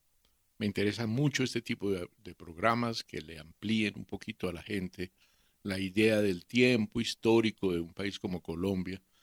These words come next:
Por eso seleccioné unas canciones que, que dan como mucho un, un término, ¿sí?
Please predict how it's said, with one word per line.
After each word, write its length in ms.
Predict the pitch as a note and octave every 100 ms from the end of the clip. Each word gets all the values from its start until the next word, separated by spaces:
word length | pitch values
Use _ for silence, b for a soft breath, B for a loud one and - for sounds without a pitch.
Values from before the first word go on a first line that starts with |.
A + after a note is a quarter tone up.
| _ -
Por 160 | G#2+
eso 160 | G#2 B2+
seleccioné 500 | A#2+ G2+ G2 G2 G2
unas 400 | A2+ A2+ - - - -
canciones 540 | G2+ - G2 G2 -
que, 240 | G2 F2 - -
que 120 | F#2
dan 160 | F#2+ G2
como 220 | C3 G#2
mucho 420 | G#2+ A#2+ - B2+ _ _ _ _ _ _ _ _ _ _ _
un, 340 | A#2 A2+ A#2+ -
un 140 | C3
término, 500 | B2 E3+ C3 E2+ D#2 D#2
¿sí? 220 | -